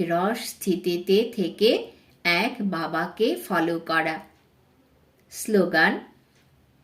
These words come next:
আত্মিক শক্তির আধারে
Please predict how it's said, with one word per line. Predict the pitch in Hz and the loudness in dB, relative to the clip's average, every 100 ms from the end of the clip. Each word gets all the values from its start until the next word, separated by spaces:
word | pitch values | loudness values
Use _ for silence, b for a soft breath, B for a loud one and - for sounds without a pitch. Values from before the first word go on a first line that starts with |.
| _ _ _ - | _ _ _ 4
আত্মিক | 208 208 - 320 320 | 4 2 0 0 2
শক্তির | - - 196 - - 220 240 | 2 4 4 2 0 2 4
আধারে | 170 156 180 175 190 | 4 2 0 4 4